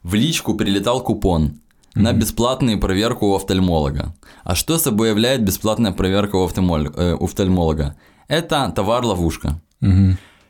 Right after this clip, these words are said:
Speaker 1: Э, семьсот человек пришли, проверили зрение и совершили покупок на пятьсот тысяч гривен.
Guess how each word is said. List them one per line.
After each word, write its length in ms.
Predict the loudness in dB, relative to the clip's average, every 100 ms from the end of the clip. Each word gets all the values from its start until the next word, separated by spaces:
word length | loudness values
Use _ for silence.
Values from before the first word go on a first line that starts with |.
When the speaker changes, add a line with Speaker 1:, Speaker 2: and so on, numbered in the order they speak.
| _ -6
Speaker 1:
Э, 280 | -2 0 0
семьсот 440 | -2 0 0 0
человек 520 | 0 0 2 2 0 -2
пришли, 540 | -2 0 0 0 -4 -14 _ -16 -4
проверили 520 | -2 0 0 0 0
зрение 600 | 0 -2 0 0 -2 -4 -14 -6
и 80 | -2
совершили 460 | 0 0 0 0
покупок 480 | 0 -2 -2 -2 -2
на 100 | -2
пятьсот 360 | -2 -2 -2 -2
тысяч 280 | -2 -2 -2
гривен. 440 | -2 -2 -4 -8